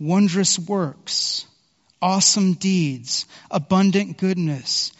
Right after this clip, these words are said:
and the establishment of righteousness. And the point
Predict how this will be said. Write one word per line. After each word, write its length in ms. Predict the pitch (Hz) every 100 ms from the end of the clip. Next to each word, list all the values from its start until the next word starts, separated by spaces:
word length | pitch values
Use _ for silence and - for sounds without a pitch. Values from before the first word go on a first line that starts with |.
| - -
and 120 | 165
the 80 | 170
establishment 840 | 165 - 185 175 185 185 - 180
of 160 | 175 143
righteousness. 960 | 160 160 - 147 - 131 127 - - - _ _ _ _ _ _ _ _ _ _ _ _ _ _
And 140 | 170 185
the 60 |
point 580 | 180 - 220 233 - -